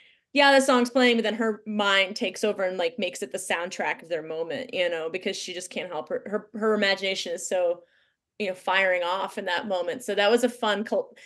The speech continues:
that feels like a fun collaborative beat, you know, between me and Ryan and the script of like, "Okay, yes, Julie Cruz," and, you know, that was fun.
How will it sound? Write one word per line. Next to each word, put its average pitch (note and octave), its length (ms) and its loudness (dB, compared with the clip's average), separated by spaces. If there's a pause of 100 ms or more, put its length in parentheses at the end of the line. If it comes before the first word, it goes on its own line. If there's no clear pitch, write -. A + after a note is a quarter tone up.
(160)
that B3 140 6
feels C4 200 6
like C4 100 6
a A#3 100 4
fun A3+ 240 0
collaborative G#3 680 2 (160)
beat, F#3 400 -8 (500)
you G3 100 -4
know, F3 160 4
between F#3+ 420 -2
me F3+ 120 0
and F3+ 100 2
Ryan F3 320 2
and D#3+ 80 -6
the F3 60 0
script E3 420 -2
of F3+ 100 -6
like, D#3 340 -4 (120)
"Okay, C#4+ 440 6
yes, A3 600 2
Julie B3+ 280 4
Cruz," C4 340 -2 (140)
and, G#3+ 560 2 (840)
you A3 120 -4
know, G#3 320 -6
that G3+ 140 0
was B3 160 2
fun. G#3+ 480 -2